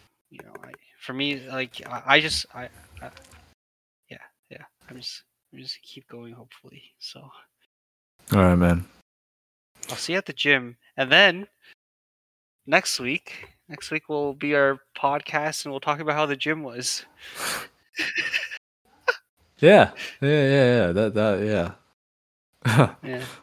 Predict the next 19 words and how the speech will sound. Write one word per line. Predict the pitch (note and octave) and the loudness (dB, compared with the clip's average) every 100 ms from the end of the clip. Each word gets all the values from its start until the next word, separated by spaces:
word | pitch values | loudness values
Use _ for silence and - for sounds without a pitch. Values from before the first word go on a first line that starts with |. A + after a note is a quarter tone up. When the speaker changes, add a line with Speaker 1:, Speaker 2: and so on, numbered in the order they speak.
| - | -4
Speaker 2:
We'll, | A2 - | -4 -2
<laughs> | A#2 | -8
we'll | F#2 G#2+ - B2+ - - - - | -8 -12 -4 -4 -4 -16 -4 8
Speaker 1:
Oh, | A#3 G3 | 10 12
I'll | |
Speaker 2:
see, | A2+ | 8
Speaker 1:
tell | A2 | 4
you | A#3 G#2 | 4 4
Speaker 2:
we'll, | G#2 | 2
Speaker 1:
what. | B2+ | 0
Speaker 2:
we'll | C#3 - G3+ | -4 -8 -12
Speaker 1:
Also, | B3 - _ _ - | -12 -16 _ _ -2
also, | - B2+ G2 - | 2 4 4 0
Speaker 2:
Yeah. | - | -10
Speaker 1:
y-, | - - | -18 -8
you're | D3 F3 | -4 -2
gonna | C#3+ | 0
like | D#3 - | 0 0
the | D3 B2+ B2 | -4 -2 -2